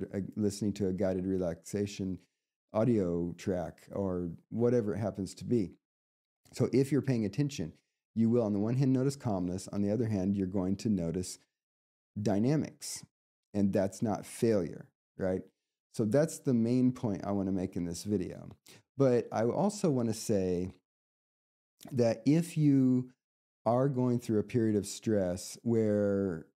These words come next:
your subjective average kind of baseline stress score is elevated enough, and by enough, I mean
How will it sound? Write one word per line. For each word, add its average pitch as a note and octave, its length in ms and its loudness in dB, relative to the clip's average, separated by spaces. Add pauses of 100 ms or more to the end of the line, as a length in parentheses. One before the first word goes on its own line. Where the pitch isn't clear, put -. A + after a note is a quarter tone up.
(120)
your G#2 480 2
subjective A#2 960 -2 (100)
average G#2 680 0
kind G#2+ 140 -2
of F#2 140 -4
baseline G#2 760 0
stress G2+ 440 -2
score F#2+ 560 -4
is G2+ 260 -4
elevated A2+ 720 2
enough, G#2+ 640 0 (400)
and A2 120 0
by A2 160 2
enough, C#3 580 2
I A#2 120 -2
mean G#2+ 520 0